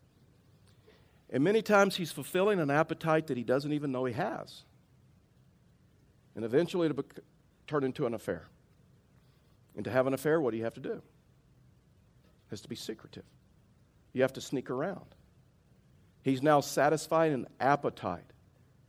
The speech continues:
that God never intended for him to have. See, all sexual immorality is based on deception.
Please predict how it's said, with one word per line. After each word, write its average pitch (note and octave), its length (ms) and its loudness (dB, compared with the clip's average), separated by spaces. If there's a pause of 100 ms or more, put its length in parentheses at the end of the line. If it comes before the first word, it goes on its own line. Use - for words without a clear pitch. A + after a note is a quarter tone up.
(200)
that A2+ 120 -6
God A2+ 220 4
never C3+ 320 0
intended C#3+ 360 -4
for G#2+ 120 -12
him B2 220 -6
to G#2+ 80 -6
have. G2 280 -6 (1080)
See, D3+ 180 -2
all E3 240 4
sexual F#3 440 -2
immorality C#3 460 0
is A2+ 100 -8
based C#3 280 -4
on G#2 100 -6
deception. - 500 -8